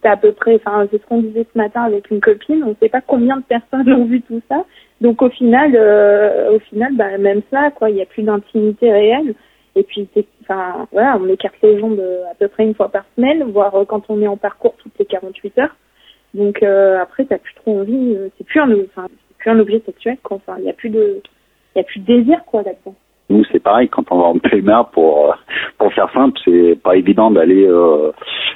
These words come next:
Speaker 2: dans une cabine et puis, euh, voilà, des, de faire une masturbation, pour faire, euh, des tests pour le, le sperme, pour voir la qualité. Euh, nous, on y passe aussi à chaque fois, donc,
Speaker 1: Mm.
Speaker 2: euh,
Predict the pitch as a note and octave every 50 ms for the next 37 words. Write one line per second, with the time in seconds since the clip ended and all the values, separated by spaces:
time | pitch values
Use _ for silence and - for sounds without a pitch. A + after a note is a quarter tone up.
0 | - - G2 G2 F#2+ F#2+ G2+ G2 - - G2+ F#2+ G2 A2+ A#2+ B2 A#2+ F#2+ - -
1 | - - F#2 F#2+ G2+ F#2 D#2 D2+ D2 C#2+ C#2 D2+ D2 C#2+ D#2+ G#2+ B2 G2+ E2+ D#2+
2 | D#2+ D#2 D#2 D2+ D2+ D2 D#2 D#2 D2+ - - E2 D#2+ D#2 D#2+ D#2 - - D#2 D#2
3 | D#2 - - E2+ F2+ G#2 A2 A2+ A2+ - - D#2+ - - D#2+ D2+ D#2 D#2 D#2 D#2
4 | D#2 D2+ D2+ C#2+ C#2+ C#2 C#2+ D2 D2 D2 C#2 C#2 C#2 D2 D2+ D2 C#2+ E2 D#2 -
5 | F2+ F2 - - - F2 E2 - - D#2 D#2 D#2+ D#2 D2+ D2+ D#2 D#2 D#2 D#2 D2+
6 | D#2 D#2 D#2 E2 E2 - - - - F2+ G2+ A2 A2 A2 A2 G2 E2+ D#2 - -
7 | D#2+ D#2+ E2 E2 D#2 D2+ - - - D2 D2+ D2+ - - F#2+ F#2+ G2+ G#2 G#2 G#2
8 | G2+ F2+ D2 - - - - D#2 D#2 E2+ F2 F2 D#2+ D#2 D#2 D#2 - F#2 G2 -
9 | - - - - - G#2 G#2 F2+ D#2+ - - - - - A#2 A#2 G2+ - E2 D#2+
10 | D2 A3 D#2+ D#2